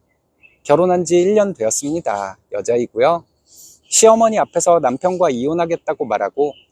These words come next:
시어머니에게 독하게 말하고 왔습니다. 놀란 표정으로 있는 시어머니에게 이런 이기적인 놈을 남편으로 데리고 살 수 없다고 했고 이 집안 분위기에 싹수가 노랗게 보여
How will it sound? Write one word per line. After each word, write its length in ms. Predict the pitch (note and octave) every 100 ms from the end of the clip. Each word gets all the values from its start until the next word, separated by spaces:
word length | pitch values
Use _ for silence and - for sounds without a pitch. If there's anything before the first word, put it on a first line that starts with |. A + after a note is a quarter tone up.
| -
시어머니에게 840 | - F#3 F#3 F3 E3+ D3+ C3 C#3
독하게 440 | - A2 - B2+ B2+
말하고 420 | G#2 G#2 G#2 B2
왔습니다. 680 | G#2 - A#2 B2 D3+ G#2 F#2 - - - - - -
놀란 320 | C3+ D3 E3+ F3
표정으로 480 | G3 G3+ G3 F#3+
있는 280 | D#3 B2 B2+
시어머니에게 920 | C3 F3+ F3 E3+ C#3 G#2+ G#2+ A#2+ C3 -
이런 260 | - E3+ D#3+
이기적인 460 | A2+ D#3+ F#3 F#3 F3+
놈을 280 | E3 E3+ D3
남편으로 500 | A#2 C#3+ F3 F3 E3
데리고 300 | B2 C3+ D#3+
살 160 | F#3
수 140 | F#3 B2+
없다고 380 | - D3 D3+
했고 520 | E3 _ - C3 D#3 C3 _ _ _
이 140 | G#3+ A3+
집안 320 | G3 G3+ G3+
분위기에 500 | F3 F3+ F3 E3+ E3+
싹수가 420 | - G3+ - F#3+
노랗게 360 | C3 D3 - F3
보여 360 | E3 D#3+ G3